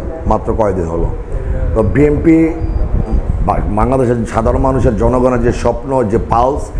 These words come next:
সে পালসকে সামনে রেখে সাধারণ মানুষকে বাংলাদেশকে নতুন করে আবার তৈরি করার জন্য যা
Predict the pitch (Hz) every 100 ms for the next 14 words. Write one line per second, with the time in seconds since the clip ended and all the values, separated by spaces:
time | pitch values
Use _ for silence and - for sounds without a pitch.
0 | - - 131 117 113 120 - - 143 143
1 | 147 - - - 127 131 131 127 120 -
2 | - 117 127 131 131 127 - 139 117 117
3 | 131 127 - 117 120 143 147 143 135 131
4 | 131 - - - 117 - 143 139 143 156
5 | 139 123 123 117 92 87 - - - 104